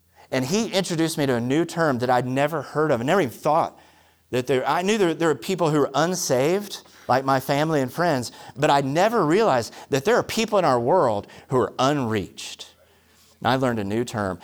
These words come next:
And I think the Apostle Paul was onto this idea that there are some people who still haven't heard of Jesus, even in his time. Uh, Romans fifteen twenty, he says this, "How are we doing at all?" Like, I think he just says, "Man, if God has promised to bless all,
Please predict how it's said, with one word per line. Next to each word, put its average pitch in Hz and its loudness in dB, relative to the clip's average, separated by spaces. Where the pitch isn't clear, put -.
And 127 0
I 185 4
think 180 -4
the 139 0
Apostle 139 -2
Paul 123 0
was 98 -4
onto 117 0
this 104 -4
idea 101 -4
that 113 -4
there 135 2
are - 0
some 156 -4
people 127 -4
who 117 -4
still 143 -2
haven't 123 -2
heard 147 -2
of 104 -2
Jesus, 113 -6
even 127 -2
in 107 -4
his 147 -6
time. 67 -12
Uh, 101 2
Romans 147 0
fifteen 151 -4
twenty, 120 -2
he 113 -6
says 117 -2
this, 92 -8
"How 135 0
are - 2
we 151 2
doing 151 0
at 110 -2
all?" 117 2
Like, 127 0
I 151 2
think 214 -2
he 180 -2
just 143 -4
says, 135 0
"Man, 165 2
if 127 -4
God 143 4
has 185 0
promised 170 0
to 131 -4
bless 139 0
all, 135 2